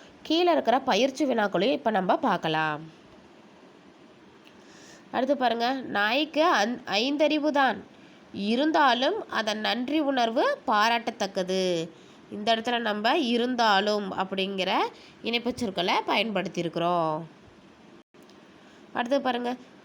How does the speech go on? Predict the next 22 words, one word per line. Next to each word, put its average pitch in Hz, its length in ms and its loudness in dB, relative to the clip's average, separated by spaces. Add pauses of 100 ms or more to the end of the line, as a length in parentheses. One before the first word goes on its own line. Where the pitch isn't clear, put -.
"கிளியினால் 285 760 0
பறக்க 226 340 0
முடியவில்லை, 196 920 0 (400)
ஏனெனில் 254 720 0
அதன் 233 440 -2
சிறகில் 269 500 0
காயம் 294 460 0
ஏற்பட்டிருந்தது." 185 1120 -2 (420)
இந்த 196 200 -4
இடத்துல 214 280 -6
நம்ம 214 500 -2
"ஏனெனில்" 196 880 -2
அப்படிங்கிற 175 600 -4
இணைப்புச் 226 460 -4
சொற்களை 202 400 -4
பயன்படுத்தி 208 720 -4
வாக்கியத்தை 214 600 -4
முழுமை 220 320 -2
பெற 185 180 -4
செஞ்சுருக்கோம். 165 600 -10 (1080)
புத்தகத்துல 262 560 0
கொடுத்திருக்கிற 220 500 0